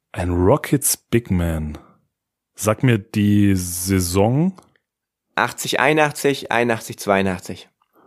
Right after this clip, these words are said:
Speaker 1: Okay, wow. Ein Rockets Big Man in den achtzigern. Da müsste ich ja jetzt eigentlich, müsste ich da doch jetzt drauf kommen. Ralph Sampson.
Speaker 2: Falsch.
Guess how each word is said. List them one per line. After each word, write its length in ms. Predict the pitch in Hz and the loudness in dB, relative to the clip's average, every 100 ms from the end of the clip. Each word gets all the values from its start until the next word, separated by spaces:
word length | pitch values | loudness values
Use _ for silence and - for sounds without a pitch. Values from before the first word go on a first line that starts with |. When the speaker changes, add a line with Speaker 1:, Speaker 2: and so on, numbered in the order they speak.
| _ _ _ _ - 85 - | _ _ _ _ -8 -8 -8
Speaker 1:
Okay, 220 | - - 82 | -4 0 2
wow. 340 | 82 85 85 - - | 2 2 0 -10 -18
Ein 160 | - 92 | -8 -4
Rockets 580 | 85 85 98 - 127 - | -2 -2 -2 -2 -2 -2
Big 260 | - 110 | -2 0
Man 200 | 135 113 | 2 4
in 80 | 95 | 2
den 100 | 85 | 0
achtzigern. 540 | 78 - - 87 78 80 _ _ _ _ _ _ _ _ _ _ _ _ _ _ _ | -6 -4 -2 -2 -4 -8 _ _ _ _ _ _ _ _ _ _ _ _ _ _ _
Da 100 | - | -8
müsste 260 | 82 85 - | -4 -2 -2
ich 60 | - | 0
ja 60 | |
jetzt 200 | 87 - | 0 -2
eigentlich, 640 | - 101 107 131 135 - - _ _ _ _ _ | -2 2 2 2 0 -4 -16 _ _ _ _ _
müsste 240 | - 87 - | -10 -8 -6
ich 60 | |
da 120 | - | -2
doch 120 | 92 87 | 0 0
jetzt 180 | 85 - | -4 -6
drauf 180 | 80 | -6
kommen. 300 | - 113 98 - _ - | 0 0 0 -6 _ -4
Ralph 220 | 110 113 | 0 0
Sampson. 500 | - 117 120 - 87 - _ _ _ | 2 2 2 -2 -6 -12 _ _ _
Speaker 2:
Falsch. 400 | _ - - - | _ -2 -2 -4